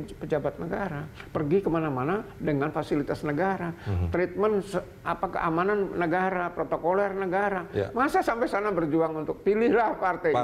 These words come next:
Speaker 2: Partai,
Speaker 1: kan
Speaker 2: ah.
Speaker 1: gitu kan, kan
Speaker 2: Ah.
Speaker 1: tidak etis.
Speaker 2: Hmm.
Speaker 1: Walaupun tidak ada larangan dalam, tidak ada aturan yang membatasi itu.
Speaker 2: Hmm.
Speaker 1: Itu yang lebih sulit dibandingkan soal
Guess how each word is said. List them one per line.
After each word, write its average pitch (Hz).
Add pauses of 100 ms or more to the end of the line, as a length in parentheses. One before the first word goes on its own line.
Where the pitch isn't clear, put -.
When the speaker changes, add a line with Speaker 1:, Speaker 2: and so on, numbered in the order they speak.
(140)
Speaker 2:
Partai, 104
Speaker 1:
kan -
Speaker 2:
ah. -
Speaker 1:
gitu 151
kan, 175
kan 311
Speaker 2:
Ah. 294
Speaker 1:
tidak 247
etis. -
Speaker 2:
Hmm. 98 (160)
Speaker 1:
Walaupun 294
tidak 131
ada 139 (180)
larangan 156
dalam, 127 (320)
tidak 156
ada 135
aturan 147
yang 139
membatasi 120
itu. - (160)
Speaker 2:
Hmm. 95
Speaker 1:
Itu 170
yang 180
lebih 156
sulit 202
dibandingkan 156 (680)
soal 147